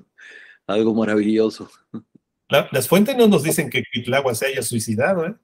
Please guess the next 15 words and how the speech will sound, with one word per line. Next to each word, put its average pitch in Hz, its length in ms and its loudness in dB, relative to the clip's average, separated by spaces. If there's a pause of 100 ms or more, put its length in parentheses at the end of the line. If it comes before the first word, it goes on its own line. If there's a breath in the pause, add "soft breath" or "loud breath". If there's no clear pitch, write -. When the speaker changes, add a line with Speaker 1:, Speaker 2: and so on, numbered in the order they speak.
(880)
Speaker 2:
Nos 117 180 0
dicen 131 280 0
que 160 100 0
muere 131 520 0
de, 151 120 2 (100)
de, 117 260 -2
de, 113 320 -4
de 110 240 -4
viruelas. 120 580 -2
¿Cómo 202 580 4
carajos 160 540 -4
controlas 139 760 -4
morir 120 480 -4
de 143 100 -6
viruela 143 600 -2